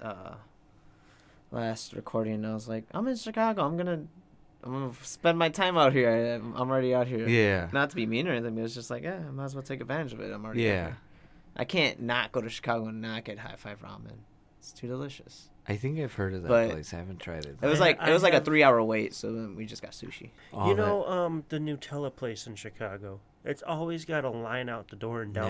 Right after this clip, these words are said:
Speaker 2: Never
Speaker 3: the
Speaker 2: even
Speaker 3: sidewalk.
Speaker 2: knew. Is it, uh, further down Chicago? Explain it.
Speaker 3: It's, um, it's in downtown.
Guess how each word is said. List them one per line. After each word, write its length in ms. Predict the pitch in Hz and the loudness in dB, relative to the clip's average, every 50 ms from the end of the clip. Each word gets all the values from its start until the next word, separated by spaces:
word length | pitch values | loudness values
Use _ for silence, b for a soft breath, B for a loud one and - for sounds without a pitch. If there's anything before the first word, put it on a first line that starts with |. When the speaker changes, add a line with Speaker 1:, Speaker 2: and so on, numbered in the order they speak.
| 95 92 | -2 -2
Speaker 2:
Never 60 | 98 | -4
Speaker 3:
the 80 | 95 95 | -2 0
Speaker 2:
even 40 | 98 110 107 107 101 101 | 0 0 2 0 0 0
Speaker 3:
sidewalk. 200 | 101 104 127 160 160 113 | 0 0 0 0 0 -2
Speaker 2:
knew. 80 | 101 98 - - | -4 -8 -8 -4
Is 260 | 123 120 123 117 120 | -2 0 0 0 0
it, 220 | 127 123 120 - - | -2 -2 -2 -2 0
uh, 280 | 120 113 110 110 107 | 2 2 2 2 0
further 380 | 104 - - 123 117 117 113 113 | -2 -2 -2 -2 0 0 -2 0
down 320 | 107 107 98 98 104 110 | 0 2 2 2 2 -2
Chicago? 520 | 104 - - - - 123 127 131 139 147 156 | -4 -8 -10 -8 -6 -4 -4 -2 -2 -4 -4
Explain 420 | 151 - - - - 165 165 127 | -4 -8 -10 -8 -6 -6 -6 -6
it. 80 | - - - - - - _ - _ _ - - - - - - - | -8 -10 -16 -20 -20 -20 _ -20 _ _ -20 -20 -20 -20 -16 -10 -10
Speaker 3:
It's, 260 | 135 131 - - - | -10 -8 -10 -10 -10
um, 380 | 156 143 143 139 139 135 127 - | -8 -6 -6 -4 -6 -6 -8 -8
it's 180 | 139 123 - - | -12 -12 -8 -8
in 160 | 147 135 127 120 | -6 -6 -6 -4
downtown. 720 | 120 117 113 107 104 - 120 117 113 113 110 110 110 | -4 -4 -4 -4 -6 -8 -8 -6 -6 -6 -6 -8 -10